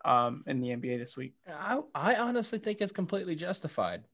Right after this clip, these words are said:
Speaker 2: Not, not saying that I think the front office could be better, but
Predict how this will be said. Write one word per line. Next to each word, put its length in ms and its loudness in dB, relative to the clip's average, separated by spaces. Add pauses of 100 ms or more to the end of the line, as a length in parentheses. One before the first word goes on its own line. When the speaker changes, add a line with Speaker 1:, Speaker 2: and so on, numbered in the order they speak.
Speaker 2:
Not, 320 4
not 280 8
saying 320 4
that 180 0
I 100 2
think 200 -4
the 80 -2
front 220 0
office 280 2
could 160 -6
be 100 -4
better, 360 2
but 200 -2